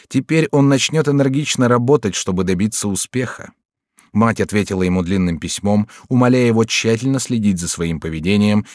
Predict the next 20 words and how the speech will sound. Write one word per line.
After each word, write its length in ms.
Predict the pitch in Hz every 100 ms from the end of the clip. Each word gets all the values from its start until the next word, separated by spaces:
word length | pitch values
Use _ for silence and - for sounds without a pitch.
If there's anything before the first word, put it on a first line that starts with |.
| -
и, 80 | 139
возможно, 480 | 135 120 139 123 135
строже 480 | - 123 120 113
выбирать 400 | 127 117 87 82
себе 200 | - 90
друзей. 520 | 95 107 101 123 - _ _ _ -
Если 320 | 104 117 -
он 160 | 104 101
будет 280 | 107 104 -
избегать 560 | 113 92 107 117 110 -
общества 500 | 117 - 95 - 90
дурных 480 | 95 98 113 110 110
и 60 |
развращённых 720 | 98 85 95 - - 113 90 -
юношей 460 | 101 104 87 92
и 120 | - 92
девушек, 580 | 117 110 - - - _ _ -
всё 220 | - 180
будет 240 | 120 85 -
хорошо. 500 | 78 73 - -